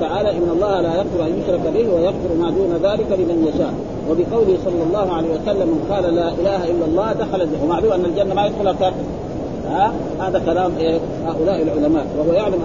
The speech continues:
أنه لا إله إلا الله، ها، دخل الجنة. من مات وهو يعلم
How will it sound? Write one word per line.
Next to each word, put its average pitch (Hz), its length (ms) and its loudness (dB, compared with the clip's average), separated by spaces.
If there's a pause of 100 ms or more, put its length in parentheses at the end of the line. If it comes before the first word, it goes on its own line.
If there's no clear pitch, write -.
أنه 170 260 0
لا 180 260 2
إله 185 420 2
إلا 180 160 0
الله، 180 280 2 (600)
ها، 202 200 0 (140)
دخل 190 180 -2
الجنة. 170 380 2 (420)
من 160 160 0
مات 196 200 0
وهو 180 200 4
يعلم 185 280 2